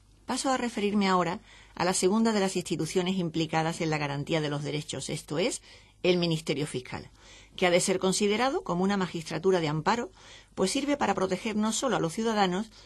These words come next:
en el ejercicio de sus derechos, que es lo que ahora nos interesa, sino también a las personas más necesitadas de protección jurídica, como los menores de edad, los incapacitados o los ausentes.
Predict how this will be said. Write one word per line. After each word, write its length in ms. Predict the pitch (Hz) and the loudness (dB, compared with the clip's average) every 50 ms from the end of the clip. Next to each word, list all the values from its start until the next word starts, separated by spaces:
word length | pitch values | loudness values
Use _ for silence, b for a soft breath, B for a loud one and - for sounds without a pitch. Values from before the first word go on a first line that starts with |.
| b b - | b b -8
en 160 | - 160 160 | -6 -4 -4
el 80 | 135 147 | -4 -4
ejercicio 460 | 147 156 151 - - 170 156 180 165 | -6 -6 -6 -4 -4 -4 -2 -2 -2
de 80 | 151 | -2
sus 200 | 160 - 170 165 | -2 -2 -4 -2
derechos, 420 | 185 190 226 285 - - - - - | -2 -2 -2 -4 -4 -6 -8 -10 -10
que 180 | - - 151 | -8 -4 -4
es 140 | 175 180 - | -4 -4 -4
lo 100 | 147 143 | -6 -8
que 100 | - - | -6 -6
ahora 140 | - 175 156 | -6 -4 -4
nos 140 | 160 160 - | -4 -2 -2
interesa, 460 | 185 185 196 220 262 277 262 - 349 381 b b b b b b b b b | -2 0 0 0 0 0 0 -2 -4 -10 b b b b b b b b b
sino 240 | - - 302 311 320 | -4 -2 -2 0 0
también 400 | - 247 214 202 202 208 220 220 | 0 2 4 4 4 4 4 2
a 40 | 196 | 0
las 120 | 180 170 | -2 -4
personas 400 | - - 156 160 196 202 208 208 | -4 -6 -4 -4 -2 0 0 0
más 160 | 185 180 190 196 | 0 0 0 0
necesitadas 680 | 185 185 - 165 - 156 147 - 170 175 170 175 185 | 0 -2 -4 -6 -6 -4 -4 -2 -2 -2 -2 -2 -4
de 100 | 185 160 | -4 -4
protección 500 | - 160 156 - 147 - - 170 170 156 | -6 -6 -6 -6 -8 -6 -6 -6 -6 -4
jurídica, 500 | - 165 165 214 277 302 190 - - b b b b b b b b b b | -4 -4 -4 -2 -2 -4 -4 -6 -8 b b b b b b b b b b
como 340 | - 170 165 156 151 156 147 | -2 0 0 0 0 0 -2
los 160 | 143 143 143 | -2 -4 -4
menores 300 | 156 151 160 160 156 151 | -4 -4 -2 -4 -4 -4
de 140 | 135 135 143 | -4 -6 -6
edad, 300 | 147 165 190 208 233 247 | -2 0 0 0 0 0
los 200 | 226 214 - - | -2 -4 -4 -4
incapacitados 920 | 165 - - - - 156 156 - 160 156 - 202 202 196 196 220 233 b b b b b b b b _ | -4 -6 -6 -6 -6 -6 -4 -4 -6 -2 0 0 2 2 0 -4 -6 b b b b b b b b _
o 80 | - | -2
los 200 | 190 214 202 - | -2 -2 0 -2
ausentes. 640 | - 160 156 - - 117 - - - - - - - | -4 -4 -6 -6 -8 -8 -8 -10 -12 -16 -18 -20 -20